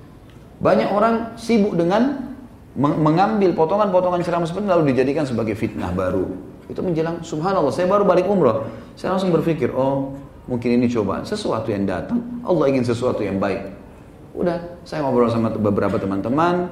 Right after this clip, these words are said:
yang memang membantu saya dalam masalah tim, kemudian kita coba upload kembali, meluruskan. Ikhtiar kita adalah seperti itu, sampaikan apa ada. Alhamdulillah, responnya malah lebih bagus. Dan Allah Subhanahu wa Ta'ala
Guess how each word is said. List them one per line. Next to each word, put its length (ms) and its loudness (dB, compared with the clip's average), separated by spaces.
yang 160 -2
memang 460 0
membantu 420 2
saya 160 -2
dalam 240 0
masalah 400 -4
tim, 160 0
kemudian 400 2
kita 480 -2
coba 320 2
upload 320 2
kembali, 320 0
meluruskan. 800 0
Ikhtiar 480 0
kita 160 2
adalah 160 2
seperti 400 2
itu, 160 -6
sampaikan 480 -4
apa 240 -6
ada. 160 -2
Alhamdulillah, 800 0
responnya 560 0
malah 240 4
lebih 160 2
bagus. 640 0
Dan 240 4
Allah 240 2
Subhanahu 480 0
wa 60 -2
Ta'ala 100 4